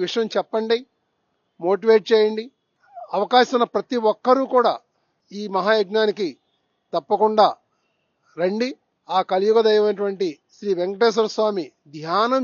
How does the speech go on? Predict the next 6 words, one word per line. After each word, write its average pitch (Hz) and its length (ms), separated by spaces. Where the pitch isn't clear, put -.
చేస్తున్నటువంటి 196 800
ఈ 202 140
ప్రదేశంలో 208 600
మనం 170 320
కూడా 220 220
చక్కగా 190 340